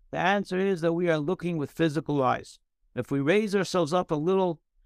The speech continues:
we will see the inner dimension of our fellow Jew and observe that it really had an effect, and the effect will continue to grow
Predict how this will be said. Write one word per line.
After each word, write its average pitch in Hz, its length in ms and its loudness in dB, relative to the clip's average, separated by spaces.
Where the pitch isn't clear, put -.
we 131 80 -2
will 127 140 -2
see 202 260 -2
the 165 160 0
inner 196 240 0
dimension 170 640 -2
of 160 100 0
our 143 140 2
fellow 170 380 2
Jew 139 360 0
and 131 180 -4
observe 160 560 0
that 139 160 2
it 156 80 0
really 202 340 0
had 190 200 2
an 180 100 -2
effect, 131 400 -2
and 135 160 -2
the 139 60 2
effect 185 360 -2
will - 80 -6
continue 175 440 -2
to 143 140 -4
grow 151 400 0